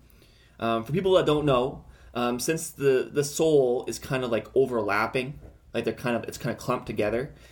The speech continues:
maybe I had a dud pair, or maybe this is a common thing with th-, with this specific, I guess, collaboration between Sacai and Nike, but it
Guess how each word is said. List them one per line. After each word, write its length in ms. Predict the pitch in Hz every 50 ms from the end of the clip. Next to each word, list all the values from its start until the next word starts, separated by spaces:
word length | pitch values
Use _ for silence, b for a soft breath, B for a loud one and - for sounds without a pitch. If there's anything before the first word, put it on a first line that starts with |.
| B B B B B B _ _ _ _ _ 165
maybe 360 | 165 175 185 208 196 220 214
I 80 | 190 170
had 100 | 165 160
a 60 | 143
dud 260 | 131 123 123 120 120 -
pair, 360 | 117 110 107 107 104 - - - _ _
or 140 | - 113 113
maybe 280 | 117 123 135 143 139
this 200 | 135 131 127 -
is 60 | 120 117
a 60 | 117
common 360 | - - 110 113 117 113 110
thing 220 | - 107 104 104 110
with 300 | 110 - - - - -
th-, 140 | 104 87 95
with 160 | 113 107 -
this 180 | 110 107 110
specific, 760 | - - - 110 - - 110 104 - 107 104 101 - - - - _ _ _ _ _ - -
I 140 | 101 98 98
guess, 160 | 98 101 98 -
collaboration 640 | - 110 110 107 101 98 101 101 104 101 - 110 107
between 300 | 95 - - 110 104 98
Sacai 340 | - 98 - 101 101 101 104
and 80 | 101 104
Nike, 380 | 101 101 - - 110 110 110 b b b b b b b b b b
but 440 | - - 113 107 104 - - - - -
it 220 | 127 123 - -